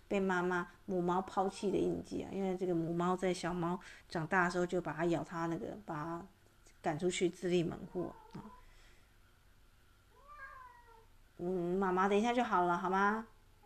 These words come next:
现在在录节目，不准眨眼睛，不准破坏纱窗，不准进来啊。好的，那就分享到这里哦。祝福大家都有美好的，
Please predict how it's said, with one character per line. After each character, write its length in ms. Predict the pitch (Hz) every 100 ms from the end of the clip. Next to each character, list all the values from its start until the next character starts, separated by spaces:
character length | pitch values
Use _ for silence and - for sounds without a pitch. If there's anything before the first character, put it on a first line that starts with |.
| - -
现 80 |
在 140 | 233 233
在 100 | 240
录 140 | 254
节 200 | 233 226
目， 360 | 220 240 226 196
不 140 | 202
准 160 | 214 196
眨 160 | 202 208
眼 180 | 190
睛， 380 | 190 202 202 214 - - - - -
不 120 | 226
准 160 | 196
破 160 | 180 214
坏 80 | 208
纱 180 | 208 196
窗， 480 | 220 202 196 196 208 - -
不 140 | - 214
准 120 | 180
进 180 | 202 196
来 540 | 165 160 156 156 190 -
啊。 420 | 196 190 185 208 - - - - - - - - - - - - -
好 160 | 185
的， 220 | 185 240 254 - - -
那 420 | - 214 196 185 180
就 240 | 214 196
分 160 | 240 262
享 140 | 226
到 100 | 220
这 220 | 220 226
里 160 | 190 170
哦。 200 | 170 175
祝 140 | 196
福 100 | 190
大 200 | 185 170
家 200 | 170 160
都 140 | 165 165
有 180 | 160
美 220 | 175 160 180
好 300 | - 156 185
的， 200 | 151